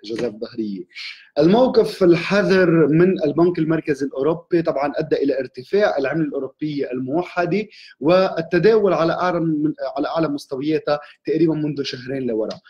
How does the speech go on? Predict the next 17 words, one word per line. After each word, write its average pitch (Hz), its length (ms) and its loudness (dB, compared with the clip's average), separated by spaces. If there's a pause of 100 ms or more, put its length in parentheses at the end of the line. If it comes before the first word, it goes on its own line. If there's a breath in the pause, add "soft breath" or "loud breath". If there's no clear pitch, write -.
(160 loud breath)
وأيضًا 226 400 0
سعر 196 280 -2
أونصة 202 380 -4
الذهب 175 380 -2
اللي 165 100 0
عم 151 160 0
نتداول 160 300 0
فيها 165 160 -2
على 139 180 -2
أعلى 143 220 -2
مستوياتها 143 800 -4
رح 147 200 -8
تكون 180 380 -6
حديث 170 520 -4 (180)
هذه، 147 420 -2 (140)
هذه 143 360 -4
الجلسة 151 540 -2